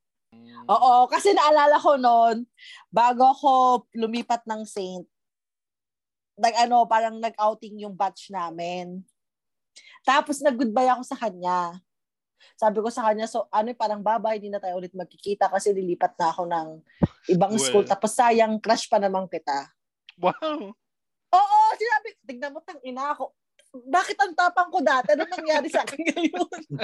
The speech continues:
Speaker 2: <laughs>
Speaker 1: Nasaan? Nasaan yung courage na yan?
Speaker 2: Oo, yun. Na, sinabi ko, pero hindi ko na matandaan yung pangalan niya.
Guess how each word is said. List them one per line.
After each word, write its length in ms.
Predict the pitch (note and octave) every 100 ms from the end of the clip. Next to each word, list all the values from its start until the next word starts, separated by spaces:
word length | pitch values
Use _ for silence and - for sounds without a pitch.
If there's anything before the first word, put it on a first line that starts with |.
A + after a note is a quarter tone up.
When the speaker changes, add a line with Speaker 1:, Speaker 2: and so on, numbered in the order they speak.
| - - - _
Speaker 2:
<laughs> 600 | - D5+ - B3 - F#4
Speaker 1:
Nasaan? 540 | E3+ F#3+ - F#3+ E3+ F3
Nasaan 380 | F#3+ G3+ A3 G#3+
yung 160 | G#3
courage 480 | _ D#3+ D#3+ D#3 F3
na 80 | E3
yan? 380 | C#3 A#2+ A2+ A2+ A2+ B2+ _ _ _ _ A#3
Speaker 2:
Oo, 480 | C#4 A#3+ B3 B3
yun. 480 | B3+ D4+ D4 C#4 B3
Na, 160 | B3 B3+
sinabi 400 | C4+ C#4 A#3 B3+
ko, 80 | B3
pero 140 | C#4+
hindi 80 | C4
ko 80 | C#4+
na 80 | D4
matandaan 460 | C4+ B3+ A#3+ B3
yung 80 | B3
pangalan 480 | B3 A#3+ A3 G3+ F#3+
niya. 320 | F3+ F3+ F3